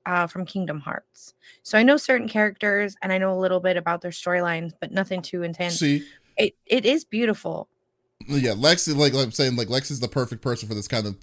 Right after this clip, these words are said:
Speaker 2: this kind of, this kind of game. Like, you know, being introduced to a Final Fantasy that's never played a Final Fantasy before, and just look and just trying it out and see, and then you're like,
Speaker 1: Mm-hmm.
Speaker 2: "Wow, this game is, like, great." 'Cause, I mean, if this game is as good as I think it's gonna be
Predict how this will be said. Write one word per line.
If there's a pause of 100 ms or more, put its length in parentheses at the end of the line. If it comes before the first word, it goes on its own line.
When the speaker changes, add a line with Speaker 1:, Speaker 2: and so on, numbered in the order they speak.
Speaker 2:
this
kind
of,
this
kind
of
game.
Like,
you
know,
being
introduced
to
a
Final
Fantasy
that's
never
played
a
Final
Fantasy
before, (420)
and
just
look
and
just
trying
it
out (300)
and
see,
and
then
you're
like,
Speaker 1:
Mm-hmm.
Speaker 2:
"Wow,
this
game
is,
like, (680)
great."
'Cause,
I
mean,
if
this
game
is
as
good
as
I
think
it's
gonna
be